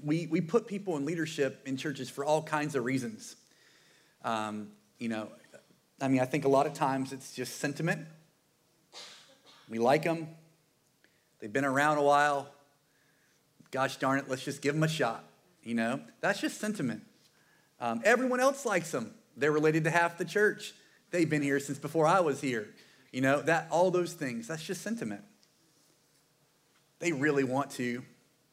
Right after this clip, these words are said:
I mean, what could it hurt? Like, that's just sentiment, right? So that can be a reason that we bring through, um, leaders. Uh, desperation. It's another one. Man,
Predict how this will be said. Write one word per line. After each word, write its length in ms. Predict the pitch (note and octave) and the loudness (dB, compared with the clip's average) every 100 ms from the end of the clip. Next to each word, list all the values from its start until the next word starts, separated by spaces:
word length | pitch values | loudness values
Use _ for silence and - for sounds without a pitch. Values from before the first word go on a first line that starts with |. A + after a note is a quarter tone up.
| _ _ _ - | _ _ _ -8
I 60 | C#3+ | -4
mean, 360 | C3+ B2 A#2 - _ _ - | -2 -4 -6 -12 _ _ -6
what 160 | C#3 | -2
could 100 | C#3+ | 0
it 80 | C3+ | 0
hurt? 320 | C3+ A#2 - | 0 0 -2
Like, 160 | D3+ D#3 | -6 -2
that's 200 | F3+ F3+ | -6 -4
just 200 | F3+ D#3+ | -6 -4
sentiment, 400 | F3 D#3 A2 G#2 | -4 -4 -6 -8
right? 280 | A2+ A2+ D#3 D#3 - - - _ | -2 -2 -2 -6 -20 -20 -20 _
So 160 | - C#3+ | -4 2
that 200 | C#3 D#3 | 2 2
can 100 | F3+ | 0
be 120 | D#3 | 2
a 80 | D#3 | 2
reason 300 | D3+ D#3+ D#3 | 2 -2 -4
that 100 | D3+ | -4
we 100 | D3 | -4
bring 260 | C3+ D3 D3+ | -4 -4 -4
through, 460 | D#3 D3 C#3+ C3+ | -2 0 0 -2
um, 460 | C3+ B2+ A#2+ A#2 A2+ - | -4 -6 -4 -6 -8 -14
leaders. 580 | B2 C3 C#3 F3 F3+ - - _ _ _ - | -6 -4 -2 -2 -4 -8 -14 _ _ _ -6
Uh, 100 | C3+ | -4
desperation. 880 | B2+ F3 F3+ G3+ E3 F#3 - C#3 - - _ _ _ _ _ _ _ _ _ | 2 0 2 0 0 0 -2 -6 -8 -14 _ _ _ _ _ _ _ _ _
It's 80 | |
another 280 | A#2+ B2 C#3 | -2 0 0
one. 220 | B2 G#2 - _ _ _ _ _ _ _ _ _ _ _ | -2 -4 -10 _ _ _ _ _ _ _ _ _ _ _
Man, 400 | C3+ C#3 B2+ A2+ | -2 0 0 -4